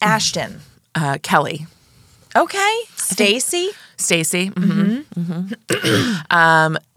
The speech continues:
Speaker 2: this chapter covers why you must negotiate, the lifetime benefits you gain from this all-important negotiation, and why job applicants often don't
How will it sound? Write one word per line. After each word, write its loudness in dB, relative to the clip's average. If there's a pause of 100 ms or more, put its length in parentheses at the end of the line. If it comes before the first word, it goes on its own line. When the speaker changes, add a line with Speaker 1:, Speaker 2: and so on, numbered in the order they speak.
Speaker 2:
this 2
chapter 2
covers 4
why 6
you 0
must 0
negotiate, -2
the -2
lifetime 2
benefits 0
you -6
gain -2
from -2 (100)
this -4
all-important 0
negotiation, -4
and -4
why 2
job -4
applicants -6
often -4
don't -4